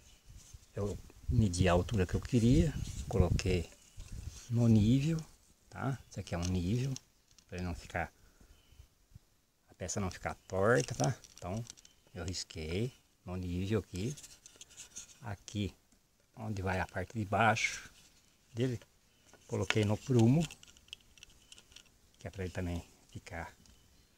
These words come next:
ficar retinho, tá? Então, já tá no prumo, certinho. Agora é o seguinte.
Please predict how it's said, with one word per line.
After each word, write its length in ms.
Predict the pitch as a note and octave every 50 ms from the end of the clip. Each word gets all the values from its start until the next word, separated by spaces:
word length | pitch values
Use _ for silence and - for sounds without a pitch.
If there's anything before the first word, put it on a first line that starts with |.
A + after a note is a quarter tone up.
| _ _ _ - - _
ficar 220 | - - - - F#2
retinho, 640 | - G2+ G2+ - - - G#2 F#2+ F#2+ G2+ A#2+ C#3+ B2+ - - - - _ _ _ - - _ _
tá? 280 | - - F#2+ A#2 C#3 B2 - _ _ _ _ _ _ - - _ _ _ _ _ _ _ _ _ _ _ _ _ _ _ _ _ _ _ _ _
Então, 140 | - - D#2+ E2 E2+ E2 -
já 120 | - -
tá 120 | - -
no 140 | E2 F2 F2 F2+
prumo, 540 | - - G2+ G2+ F#2+ F#2 G2+ A#2 C#3+ C#3+ - - _ _ - - -
certinho. 640 | - - - - - - F2 E2+ F2 F#2+ A#2+ C#3 - - - - - - _ _ _ _ _ _ _ _ - - - - - - - - _ -
Agora 360 | - F#2+ F#2+ F#2+ G#2 A2 A#2
é 20 |
o 40 | A2+
seguinte. 340 | - - C3+ A#2 G2+ F2+ -